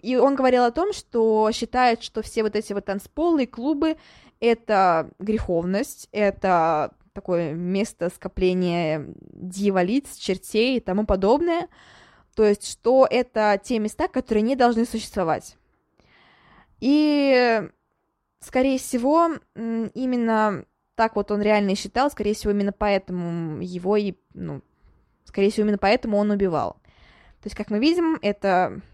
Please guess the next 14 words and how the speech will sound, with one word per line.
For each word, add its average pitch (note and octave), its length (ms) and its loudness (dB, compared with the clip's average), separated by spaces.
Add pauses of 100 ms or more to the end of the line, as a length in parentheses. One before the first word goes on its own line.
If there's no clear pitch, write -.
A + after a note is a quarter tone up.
(140)
тот G#3 160 -2
же G3+ 60 -4
самый F#3+ 380 0
миссионерский G#3+ 720 0
маньяк, G3+ 480 0
который G3+ 300 -2
считает, B3 340 0
что - 160 -4
он A3+ 100 2
очищает G#3 540 0
мир C#4 300 -2
от G3+ 200 0
какого-то G#3 440 -4
зла. E3+ 400 -2